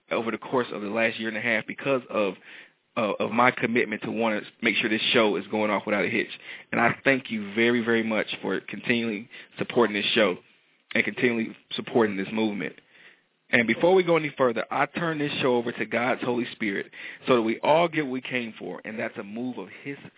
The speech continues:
Spirit. People, tonight you're in for an absolutely dynamic treat. I know many of you may have heard the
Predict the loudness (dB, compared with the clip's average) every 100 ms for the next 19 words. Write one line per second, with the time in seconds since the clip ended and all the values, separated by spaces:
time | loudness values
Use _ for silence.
0 | -10 -4 -2 -4 -10 _ _ _ _ _
1 | _ _ -2 -2 -2 -6 -8 _ -6 -2
2 | 2 2 2 -2 -2 -4 -4 -6 -8 _
3 | 0 0 -2 -8 -8 -10 -10 -8 -4 -4
4 | -4 -6 -6 -8 -8 -8 -10 _ _ -20
5 | -20 -20 -20 _ 4 6 6 6 4 2
6 | 0 0 2 2 2 2 0 -2